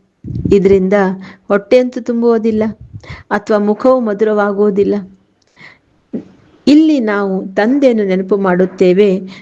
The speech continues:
ಮತ್ತು ತಂದೆಯ ರಚನೆಯ ಆದಿ ಮಧ್ಯ ಅಂತ್ಯವನ್ನು ತಿಳಿದುಕೊಂಡಿದ್ದೇವೆ. ಬಾಕಿ ಅನ್ಯ ಮಾತುಗಳಲ್ಲಿ ಏನೂ ಇಲ್ಲವೆಂದು ತಿಳಿಸಿ. ಇಲ್ಲಿ ತಂದೆ ನೆನಪು ಮಾಡೋದನ್ನು ಕಲಿಸಲಾಗುತ್ತದೆ ಮತ್ತು ಪವಿತ್ರತೆಯೂ ಮುಖ್ಯವಾಗಿದೆ.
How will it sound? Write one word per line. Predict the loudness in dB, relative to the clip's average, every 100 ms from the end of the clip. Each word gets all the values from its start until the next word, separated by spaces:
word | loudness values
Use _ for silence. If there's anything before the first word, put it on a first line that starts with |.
| _
ಮತ್ತು | -4 -4 0 0 0
ತಂದೆಯ | -2 0 2 4 2
ರಚನೆಯ | 0 -2 -2 0 2 0 -2 -2
ಆದಿ | -2 0 0 2
ಮಧ್ಯ | 2 2 0
ಅಂತ್ಯವನ್ನು | 0 0 2 2 2
ತಿಳಿದುಕೊಂಡಿದ್ದೇವೆ. | 4 4 4 2 2 2 4 2 2 -2 -6 _ _ -20 -12 -2
ಬಾಕಿ | -2 0 -2
ಅನ್ಯ | 0 0 2 2
ಮಾತುಗಳಲ್ಲಿ | 2 0 0 2 2 2 2
ಏನೂ | 4 4 4
ಇಲ್ಲವೆಂದು | 2 4 2 2 0 0 2
ತಿಳಿಸಿ. | 2 0 0 -4 -4 -14 _ _ -20 -8 2
ಇಲ್ಲಿ | 6 6 4
ತಂದೆ | 0 -2 0 0 0
ನೆನಪು | 0 -2 -4
ಮಾಡೋದನ್ನು | -2 0 2 2 2 2 2
ಕಲಿಸಲಾಗುತ್ತದೆ | 0 2 2 2 2 2 2 2 0 2 0 -2 -12 -20 _
ಮತ್ತು | -2 0 0
ಪವಿತ್ರತೆಯೂ | 2 0 0 2 0 0 0 0
ಮುಖ್ಯವಾಗಿದೆ. | 0 -6 -4 -2 0 0 0 0